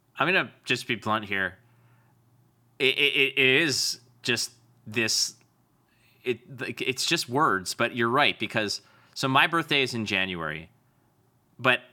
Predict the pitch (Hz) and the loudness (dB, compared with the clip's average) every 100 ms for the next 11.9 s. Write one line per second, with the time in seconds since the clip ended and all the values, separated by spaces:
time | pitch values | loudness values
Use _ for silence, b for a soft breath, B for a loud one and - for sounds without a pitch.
0 | _ _ _ 151 - 143 151 185 208 - | _ _ _ -6 -2 0 2 2 -2 -2
1 | 139 135 139 131 127 - 160 170 160 151 | -4 -2 -2 -2 0 0 0 2 0 0
2 | - - _ - - 147 123 90 - - | -6 -20 _ -8 -2 0 0 -2 -4 -2
3 | 117 120 123 110 - - 131 117 - - | 2 4 4 0 -2 -2 4 4 2 -2
4 | 90 - - 87 87 87 76 80 - _ | -4 -6 -14 -10 -8 -8 -10 -14 -20 _
5 | 117 127 127 117 - 180 160 151 131 131 | 0 2 2 0 0 0 0 0 0 -4
6 | 120 120 196 208 254 285 311 311 330 320 | -2 0 4 6 6 8 10 12 10 8
7 | 285 254 269 294 320 330 285 330 359 349 | 2 -4 2 2 2 0 0 2 2 2
8 | 285 190 170 185 180 185 - 175 - 160 | 2 2 0 0 0 -2 -2 -4 -6 -10
9 | 151 - 147 147 160 160 180 - 147 233 | -10 -8 -8 -6 -6 -6 -6 -6 -2 -4
10 | - 196 175 190 208 101 113 117 117 123 | -2 -4 -2 -6 -4 -6 -6 -6 -8 -6
11 | 139 143 120 135 131 92 - 95 | -6 -6 -6 -4 -4 -6 -4 -6